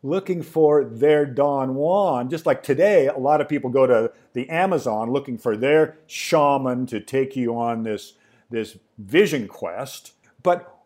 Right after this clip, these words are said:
one of the things that happened was that during the seventies, we realized that psilocybe mushrooms actually grew in North America too, as well as worldwide. So coming back to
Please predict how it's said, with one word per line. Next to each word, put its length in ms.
one 340
of 120
the 100
things 300
that 120
happened 640
was 460
that 300
during 360
the 80
seventies, 920
we 220
realized 1040
that 200
psilocybe 1040
mushrooms 640
actually 560
grew 360
in 120
North 260
America 720
too, 680
as 140
well 220
as 100
worldwide. 840
So 340
coming 460
back 420
to 480